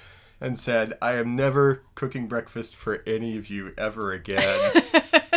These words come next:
Speaker 1: And that was literally true. I may have been eight years old or something.
Speaker 2: Uh-huh.
Speaker 1: Mommy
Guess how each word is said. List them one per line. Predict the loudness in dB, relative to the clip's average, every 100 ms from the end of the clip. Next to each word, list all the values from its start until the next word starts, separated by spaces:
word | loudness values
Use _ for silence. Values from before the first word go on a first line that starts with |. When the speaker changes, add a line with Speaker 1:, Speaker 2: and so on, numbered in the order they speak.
| -2 -4 -4 -6 -6 -4
Speaker 1:
And | -2 2
that | 0
was | 0 -6
literally | -2 0 2 0 -2
true. | 0 2 2
I | 0
may | 0 0
have | 0
been | -4 -4
eight | -8 -6
years | -6 -4
old | -2 -2 -4
or |
something. | -4 -4 -2 -4 -2
Speaker 2:
Uh-huh. | -4 -6 -4
Speaker 1:
Mommy | -2 -2 -6